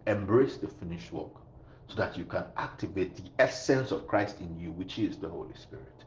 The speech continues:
the Spirit of God. So may God continue to bless you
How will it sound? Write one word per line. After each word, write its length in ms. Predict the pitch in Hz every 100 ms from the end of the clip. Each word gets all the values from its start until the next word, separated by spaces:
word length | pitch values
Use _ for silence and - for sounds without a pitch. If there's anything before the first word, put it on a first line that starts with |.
| - - - - -
the 60 | 110
Spirit 360 | - - 95 90
of 160 | -
God. 260 | - - - - - - - - - - - - - -
So 100 | 117
may 120 | 101
God 300 | 95 98 -
continue 580 | 87 85 - 120 95 90
to 140 | -
bless 440 | 87 87 87 - 85
you 140 | 76